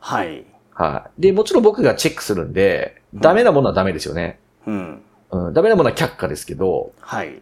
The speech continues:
Speaker 2: あの、僕がやってみて稼げる。まあ、例えば、あの、さっき言った不動産もいい物件紹介してくれたと。で、
Speaker 1: うん。
Speaker 2: 僕が相場よりも高い利回りで物件が買えた、建てられたってなったら、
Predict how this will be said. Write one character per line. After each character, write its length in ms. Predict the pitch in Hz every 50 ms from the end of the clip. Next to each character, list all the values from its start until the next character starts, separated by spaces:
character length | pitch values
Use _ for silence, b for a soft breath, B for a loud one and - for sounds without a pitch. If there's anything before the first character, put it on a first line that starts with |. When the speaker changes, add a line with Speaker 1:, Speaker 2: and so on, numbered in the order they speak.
| _ _ -
Speaker 2:
あ 80 | - 110
の、 80 | 110
僕 260 | 127 139 156 151 175
が 80 | 185 185
や 80 | 180 175
っ 80 | -
て 100 | - 185
み 140 | 185 180 151
て 320 | - 107 90 80 - - -
稼 240 | - 107 - 147 131
げ 60 | 117
る。 60 | -
ま 100 | 113 107
あ、 100 | - 101
例 100 | - 180
え 20 | 165
ば、 400 | 117 101 85 73 - - - - -
あ 100 | - 92
の、 80 | 98 98
さ 80 | 135
っ 20 | 120
き 80 | 104 98
言 20 |
っ 100 | - -
た 40 | -
不 100 | - 123
動 120 | 123 120
産 220 | 113 - 107 82 80
も 100 | 85 -
い 120 | - 165 160
い 40 | 131
物 180 | 92 85 92
件 260 | - - - 98 90 85
紹 240 | - - 127 120 -
介 140 | - 117 110
し 60 | -
て 60 | -
く 100 | 98 -
れ 80 | 104 98
た 120 | - 92
と。 260 | - - - - - - _ _ _ _ _ _ _ -
で、 100 | 117 139
Speaker 1:
う 20 | 135
ん。 40 |
Speaker 2:
僕 200 | 131 131 127 147
が 180 | 147 160 156 151
相 460 | - - - - - - - 170 170
場 80 | 160 175
よ 80 | 175
り 80 | 160 120
も 140 | 95 82 -
高 240 | - - 123 160 170
い 40 | 135
利 120 | 104 95
回 160 | 95 95 92
り 40 | 85 78
で 280 | 82 80 67 - - -
物 140 | 95 98 95
件 180 | - - 107 104
が 80 | 101
買 220 | 98 - - 117 107
え 20 |
た、 180 | 98 117 104 95
建 160 | - - -
て 100 | - 123
ら 80 | 120 123
れ 60 | -
た 100 | - -
っ 60 | -
て 80 | - 87
な 100 | 95 -
っ 100 | - -
た 100 | - 78
ら、 340 | 82 87 82 73 73 -